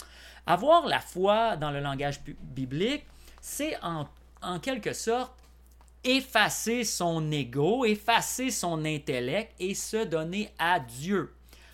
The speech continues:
Maintenant, Dieu devrait être défini, nous ne le ferons pas dans cet épisode, mais, euh, en gros, la foi, sur l'aspect, on pourrait dire,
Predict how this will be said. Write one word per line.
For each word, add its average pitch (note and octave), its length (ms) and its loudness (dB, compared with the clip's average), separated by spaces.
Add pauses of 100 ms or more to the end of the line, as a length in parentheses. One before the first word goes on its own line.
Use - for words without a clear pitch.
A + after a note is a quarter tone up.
(140)
Maintenant, B2+ 320 -4
Dieu D3 340 -4
devrait B2 280 -6
être A#2 100 -10
défini, B2 420 -6
nous C3+ 100 -6
ne A#2+ 200 -6
le A2+ 60 -8
ferons B2+ 300 -8
pas D#3 140 -2
dans C3 140 -6
cet A#2 200 -10
épisode, C#3 480 -6 (920)
mais, C#3+ 260 -4 (440)
euh, B2 240 0
en D#3 200 2
gros, F3 420 2 (160)
la C#3 200 0
foi, F#3+ 520 2 (160)
sur - 220 -8
l'aspect, C#3+ 500 -4
on C#3 100 -4
pourrait A#2 200 -8
dire, A#2+ 240 -6